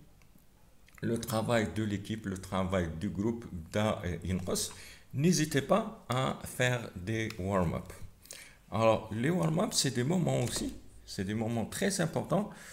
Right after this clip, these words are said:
euh, de, euh, de, de, de, d'energizer. Beaucoup de gens appellent energizer à l'intérieur de l'atelier. Là où le groupe يبدأ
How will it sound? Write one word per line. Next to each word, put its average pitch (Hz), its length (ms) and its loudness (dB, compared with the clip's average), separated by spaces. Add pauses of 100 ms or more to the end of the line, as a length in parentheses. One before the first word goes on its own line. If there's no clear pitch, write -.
(360)
euh, 104 340 2 (160)
de, 113 80 0
euh, 95 720 2
de, 92 560 0
de, 85 400 -2
de, - 0 - (680)
d'energizer. 165 760 2 (340)
Beaucoup 101 220 -2
de 95 120 0
gens 127 160 0 (120)
appellent 107 400 -4
energizer 104 640 0 (500)
à - 100 0
l'intérieur 117 420 0
de 113 360 -2
l'atelier. 85 440 -4
Là 160 280 -2
où 123 160 -2
le 135 680 -2
groupe 170 340 2
يبدأ 131 520 0